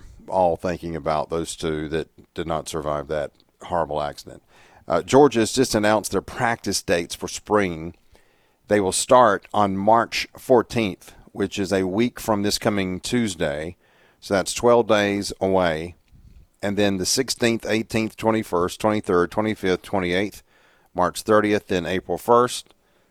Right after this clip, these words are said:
fourth, sixth, eighth, eleventh, thirteenth, and then the fifteenth. And, of course, uh, that will be a very emotional couple of weeks for that team because it's the first time they've been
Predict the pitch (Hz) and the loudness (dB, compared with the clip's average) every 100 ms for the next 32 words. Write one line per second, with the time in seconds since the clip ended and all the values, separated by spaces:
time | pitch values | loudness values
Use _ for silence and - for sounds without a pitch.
0 | _ - 123 120 117 - - 117 - - | _ -2 2 4 2 -4 0 0 -2 -10
1 | - 107 107 - 98 98 101 110 - 107 | -4 -2 -2 -4 -2 0 0 -2 -4 -2
2 | 101 - 101 95 - - 95 92 90 87 | -2 -2 -4 -4 -10 -12 -6 -4 -4 -4
3 | 85 80 - 127 123 - 76 80 - 87 | -6 -8 0 0 0 -4 -8 -10 -10 -10
4 | 76 101 92 87 - - _ _ _ _ | -6 0 0 0 -6 -14 _ _ _ _
5 | _ - 60 87 95 95 87 92 87 90 | _ -10 -2 0 2 0 -2 0 0 0
6 | 92 92 87 87 80 76 _ 101 107 127 | 2 2 2 0 -6 -16 _ -2 6 6
7 | 127 110 101 92 87 - _ - - 110 | 4 -2 -2 -2 -2 -8 _ -14 -4 -2
8 | 98 90 101 101 - 92 90 82 - 92 | 0 0 0 -2 -6 -4 -2 -2 -4 -6
9 | 85 90 101 - 85 78 78 - - - | -4 -6 -6 -4 -4 -4 -10 -14 -18 -12
10 | - - 92 - 90 85 82 85 71 87 | -10 -4 -6 -4 -4 -4 -4 -6 -4 -6
11 | 82 | -6